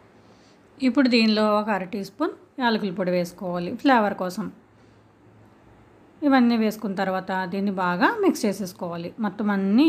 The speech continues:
ఈవెన్గా కలిసేలాగా మిక్స్ చేసుకోవాలన్నమాట. అంతేనండి, మనకి శ్రీఖండ్ రెడీ అయిపోతుంది. మామూలుగా అయితే only కర్డ్‌తో పంచదార పొడి ఫ్లేవర్స్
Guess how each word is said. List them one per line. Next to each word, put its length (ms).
ఈవెన్గా 420
కలిసేలాగా 600
మిక్స్ 220
చేసుకోవాలన్నమాట. 720
అంతేనండి, 480
మనకి 220
శ్రీఖండ్ 420
రెడీ 200
అయిపోతుంది. 480
మామూలుగా 440
అయితే 180
only 320
కర్డ్‌తో 380
పంచదార 440
పొడి 220
ఫ్లేవర్స్ 380